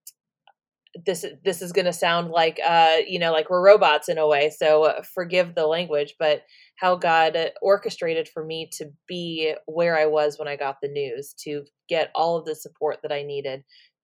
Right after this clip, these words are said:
to know that it kinda goes back to that first point from God Can't of, uh, God just needed me to know that God was with me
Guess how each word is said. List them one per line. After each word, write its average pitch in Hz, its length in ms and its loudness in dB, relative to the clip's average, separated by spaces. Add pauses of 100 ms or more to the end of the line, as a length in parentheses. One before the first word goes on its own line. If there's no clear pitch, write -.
to 175 120 -10
know 165 600 0
that 147 180 2
it 170 100 0
kinda 220 220 0
goes 180 180 0
back 160 220 0
to 165 60 -18
that 147 200 -2
first 175 260 -6
point 147 360 -8 (100)
from 147 320 -8
God 139 260 -8
Can't 151 520 -10
of, 147 260 -6
uh, 147 160 -6 (1000)
God 170 440 2
just 156 480 -4
needed 156 360 0
me 151 180 -8 (100)
to 151 80 -10
know 147 540 -6
that 139 180 -4
God 135 200 -6
was - 200 -14
with - 180 -12
me - 300 -20